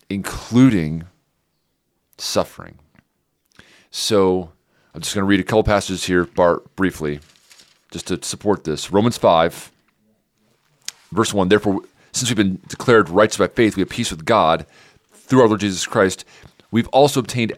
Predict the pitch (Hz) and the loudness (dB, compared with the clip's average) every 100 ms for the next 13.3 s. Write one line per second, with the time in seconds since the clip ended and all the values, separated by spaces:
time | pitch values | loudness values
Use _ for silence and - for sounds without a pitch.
0 | - 120 135 - 107 - 127 113 98 92 | -4 -2 -2 -4 -6 -4 -4 -2 2 2
1 | 90 _ 117 127 - 110 104 120 - 98 | 0 _ -2 -2 -4 -4 -4 -4 -2 0
2 | 95 - - 131 95 82 82 - - - | 0 -2 -10 -10 -6 -6 -6 -10 -20 -20
3 | _ 110 113 104 85 110 135 - 107 95 | _ -2 0 0 2 2 2 0 -6 -6
4 | - 123 107 95 98 82 95 82 - - | -4 -4 -2 0 0 2 2 0 -4 -12
5 | - 107 131 135 113 139 101 - _ _ | -4 -2 0 0 0 0 0 -4 _ _
6 | _ - 113 - - 120 151 - 156 113 | _ -4 -2 -2 2 4 4 2 -2 -2
7 | 117 120 - - 127 123 127 131 - 131 | 2 2 2 -4 -2 2 2 0 -4 -4
8 | 147 - 95 78 - - - _ _ _ | -2 -4 -4 -6 -8 -10 -14 _ _ _
9 | _ _ _ _ - 110 107 143 139 123 | _ _ _ _ -12 -6 0 4 4 4
10 | - 101 - 165 - 104 104 110 _ - | 0 -4 0 0 0 -4 -4 -6 _ -4
11 | 113 117 117 120 107 156 - - - - | -2 -2 -4 -4 0 0 -2 -6 -6 -8
12 | - _ - _ 110 107 107 143 139 120 | -12 _ -20 _ -4 -4 0 0 0 -4
13 | 104 101 - | -6 -8 -10